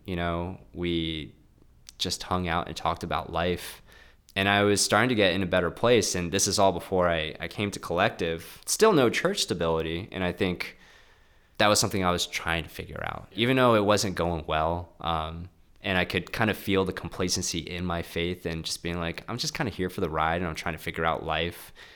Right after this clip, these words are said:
I'm consumed by work and trying to have a social life. I at least had a group of people who, like, understood me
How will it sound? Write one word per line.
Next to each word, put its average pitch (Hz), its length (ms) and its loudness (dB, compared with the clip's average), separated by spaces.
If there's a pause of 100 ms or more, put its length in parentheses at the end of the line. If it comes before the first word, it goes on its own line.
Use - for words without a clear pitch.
(140)
I'm 85 200 -2
consumed 95 580 -2
by 87 160 -2
work 98 400 4
and 85 260 -4 (260)
trying 87 300 -2
to 82 80 -4
have 87 280 0
a 82 40 -8
social 92 500 -2
life. 85 540 -2 (320)
I 104 80 4
at 101 100 6
least 110 200 2
had 104 160 0
a 95 40 0
group 95 220 -2
of 85 80 -6
people 95 320 -2
who, 82 360 -2
like, 82 220 -10 (840)
understood 90 1300 0 (420)
me 85 540 -6